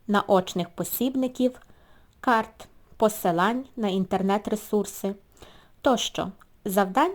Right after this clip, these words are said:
для контролю, самоконтролю і корекції. Для підручника характерні диференціація та індивідуалізація навчання,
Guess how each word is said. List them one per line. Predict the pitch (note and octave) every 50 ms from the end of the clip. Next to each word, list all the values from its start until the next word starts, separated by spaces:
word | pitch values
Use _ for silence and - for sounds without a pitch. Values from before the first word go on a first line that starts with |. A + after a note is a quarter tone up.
| - - - - -
для | A3+ G#3+ G#3+ G#3
контролю, | G3 - G3 F#3 F3+ - F#3+ G3 A3 A#3+ C4 C4+ C4+ - _
самоконтролю | - - - - G3+ G3 F#3+ F3+ - F3+ F3 E3+ - F#3 F#3+ G3+ G#3 G#3+ G#3+ - - - - -
і | C#4 C4
корекції. | - - G3 F3 E3 D#3+ D#3+ - - - E3+ D#3+ F3+ - - - _ _ _ _ _ _ _ _ _ _ _ _ _ _ _ _ _ _ _ _ _ _ - -
Для | A3+ G#3+ A#3+ A#3
підручника | A#3 - C#4 - D4+ F4+ G#4 G#4 - - C#4 B3 - A3
характерні | G#3+ - - G3+ G3 G3+ - - - C#4 D4+ D#4 D#4 D4 C#4 C#4 C#4 C#4 - - - - - _ -
диференціація | - F#3+ B3+ C#4+ C#4+ - D4+ C#4 C#4+ C#4 C4+ - - C#4+ B3 G#3+ F#3+ F3+ F3 - - - A#3+ B3 C4
та | C4+ - - A3
індивідуалізація | - - G3+ G3 G3 G3+ G3 G3 G3 F#3+ F#3+ F3 F3 F3 E3+ D#3+ - F#3+ G3+ G#3+ G#3 - B3 A3+
навчання, | G#3+ A3+ A3 A3+ - - G3 F3 E3+ E3 E3 E3+ F3+